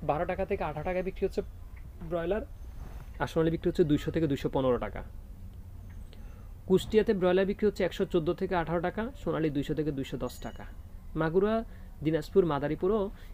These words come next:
এই একশো চোদ্দো থেকে আঠারো টাকার মধ্যে আছে ব্রয়লার, আর দুইশো থেকে দুইশো দশ পনেরো টাকায় বিক্রি হচ্ছে সোনালী। এছাড়াও সাতক্ষীরাতে একশো বারো থেকে আঠারো টাকা ব্রয়লার, আর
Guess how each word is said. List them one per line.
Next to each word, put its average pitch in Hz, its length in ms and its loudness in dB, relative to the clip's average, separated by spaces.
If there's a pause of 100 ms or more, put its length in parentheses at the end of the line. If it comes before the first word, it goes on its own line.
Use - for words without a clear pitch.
এই 165 180 -4
একশো - 140 0 (100)
চোদ্দো 175 200 4
থেকে 202 220 -2
আঠারো 151 180 -2
টাকার 160 200 2
মধ্যে 156 200 2
আছে 151 220 -4
ব্রয়লার, 165 300 4 (100)
আর 139 160 2
দুইশো 139 240 -2
থেকে 156 120 0
দুইশো 139 320 -2
দশ 139 160 0
পনেরো 135 220 0
টাকায় 135 140 0
বিক্রি 135 220 -2
হচ্ছে 127 160 -4
সোনালী। 113 340 -2 (840)
এছাড়াও 190 300 0
সাতক্ষীরাতে 180 440 0
একশো 175 260 0
বারো 160 120 8
থেকে 180 220 0
আঠারো 165 200 2
টাকা 170 180 2
ব্রয়লার, 170 280 -2
আর 139 160 -8